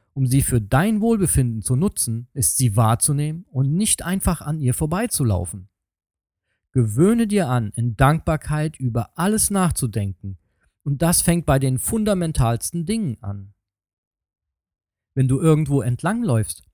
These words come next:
kannst du dich darüber freuen, dass du Beine hast.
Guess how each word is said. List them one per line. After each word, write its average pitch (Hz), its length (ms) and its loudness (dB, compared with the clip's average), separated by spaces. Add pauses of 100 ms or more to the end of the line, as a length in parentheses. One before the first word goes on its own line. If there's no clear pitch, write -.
(160)
kannst 135 280 2
du 139 60 2
dich 117 160 -2
darüber 110 320 2
freuen, 123 320 0
dass 120 200 0
du 170 120 -4
Beine 180 460 0
hast. - 320 -8